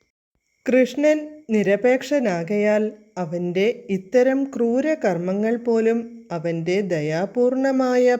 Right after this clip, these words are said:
പെരുമാറ്റങ്ങൾ പോലെ ആസ്വാദ്യമാണ്. പുണ്യാത്മാക്കൾക്കും ഗോപിമാരെ പോലുള്ള ഭക്തജനങ്ങൾക്കും കൃഷ്ണനെ ഒരു പരിതസ്ഥിതിയിലും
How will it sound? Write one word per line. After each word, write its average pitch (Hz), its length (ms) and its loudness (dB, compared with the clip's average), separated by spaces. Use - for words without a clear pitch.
പെരുമാറ്റങ്ങൾ 202 840 -2
പോലെ 233 540 0
ആസ്വാദ്യമാണ്. 202 1120 -2
പുണ്യാത്മാക്കൾക്കും 294 1300 2
ഗോപിമാരെ 208 680 2
പോലുള്ള 254 640 0
ഭക്തജനങ്ങൾക്കും 220 1400 -2
കൃഷ്ണനെ 240 760 0
ഒരു 233 400 2
പരിതസ്ഥിതിയിലും 220 1160 0